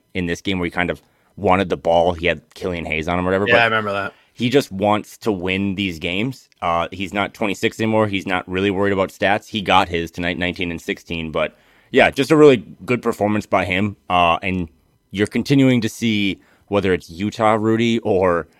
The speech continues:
Speaker 1: an advanced version of Utah Rudy, he just is. I mean, I, we're not getting into this, but I think he's the team's M V P on the whole season. Like, as good as Ant has been and Carl and those guys will probably lead the chances of making All-Star games, what Rudy does night in and night out is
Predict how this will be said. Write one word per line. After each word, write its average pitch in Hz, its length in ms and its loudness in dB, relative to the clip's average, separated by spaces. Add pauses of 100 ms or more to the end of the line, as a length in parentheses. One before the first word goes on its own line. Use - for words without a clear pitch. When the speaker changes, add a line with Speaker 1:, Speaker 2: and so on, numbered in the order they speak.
(420)
Speaker 1:
an 92 140 -2
advanced 87 600 -4
version 101 560 0 (200)
of 117 160 2
Utah 131 260 2
Rudy, 131 280 0
he 104 220 -2
just 85 300 -6
is. 82 380 -6 (240)
I - 20 -8
mean, 131 120 2
I, 135 160 -2 (560)
we're 101 100 -4
not 78 160 -2
getting 87 220 -2
into 101 200 0
this, 85 140 -2
but 104 120 2
I 120 60 2
think 170 160 0
he's 131 100 4
the 104 60 -8
team's 113 280 0
M 95 120 0
V 82 100 -6
P 85 320 -8
on 95 120 -4
the 85 60 -4
whole 92 140 0
season. 76 320 -8
Like, 90 140 -4
as 95 140 -4
good 113 200 -2
as 101 120 0
Ant 92 280 -4
has 92 140 -2
been 85 380 -2 (400)
and 95 140 -6
Carl 90 380 6
and 85 120 0
those 92 140 0
guys 90 200 0
will 92 80 -2
probably 90 380 -2
lead 90 460 -6 (600)
the 95 80 -6
chances 95 520 -4
of 87 80 -6
making 90 240 -2
All-Star 92 300 2
games, 110 400 -2 (400)
what 120 160 2
Rudy 131 220 2
does 87 440 -2
night 90 220 0
in 87 80 0
and 85 100 0
night 82 160 0
out 80 240 0
is 82 180 -10